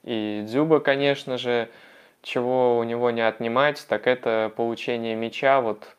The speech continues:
идёт мяч на него, оттолкнёт человек ближайшего центрального защитника. В этом случае, кстати, когда забивал Азмун, это был Дивеев. Так ещё и Ерохин отведёт в сторону Васина, и Азмун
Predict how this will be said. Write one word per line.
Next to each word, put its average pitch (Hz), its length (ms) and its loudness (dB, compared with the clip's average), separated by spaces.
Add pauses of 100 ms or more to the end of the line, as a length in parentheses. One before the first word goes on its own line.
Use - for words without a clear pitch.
(500)
идёт 185 400 4
мяч 120 380 0
на 113 100 -4
него, 110 540 -2
оттолкнёт 160 640 2
человек 123 560 2
ближайшего 120 680 -4
центрального 117 640 -2
защитника. 113 640 -6
В 107 60 -6
этом 113 240 -8
случае, 120 420 -8
кстати, - 320 -6
когда 110 300 -4
забивал 110 440 2
Азмун, 147 320 0 (260)
это 135 260 2
был 127 220 2
Дивеев. 120 480 0 (340)
Так - 160 0
ещё 185 260 4
и 175 220 6
Ерохин 143 640 6 (240)
отведёт 135 500 2
в - 20 -16
сторону 139 520 2
Васина, 156 500 4 (240)
и 202 140 4
Азмун 170 560 4